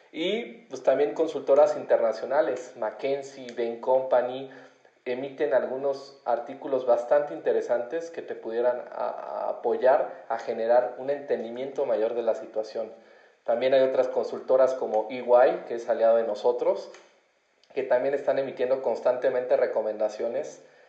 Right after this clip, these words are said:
en tem-, en diferentes industrias, desde industria de servicios hasta industrias de retail, porque las situaciones son completamente si-, diferentes y te dan información bien, bien relevante.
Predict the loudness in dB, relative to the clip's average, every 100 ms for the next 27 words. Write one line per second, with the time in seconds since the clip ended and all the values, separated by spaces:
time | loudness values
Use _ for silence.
0 | _ -8 -4 0 0 0 -4 -4 2 4
1 | 4 0 -4 -4 -4 -2 2 4 2 -4
2 | -6 -4 -2 4 6 4 0 -2 -4 -2
3 | 0 2 2 0 -6 -8 0 2 4 2
4 | 0 -2 0 0 -2 -10 -14 -6 -4 0
5 | 2 2 0 -4 -2 -4 -4 -4 -4 -6
6 | -6 -4 -2 -4 -4 -8 -12 -12 -18 _
7 | -20 -6 -2 -2 -2 -4 -4 -6 -18 -16
8 | -6 0 2 0 -2 0 2 0 0 -6
9 | -8 -6 -4 -4 -4 0 0 2 0 -2
10 | -8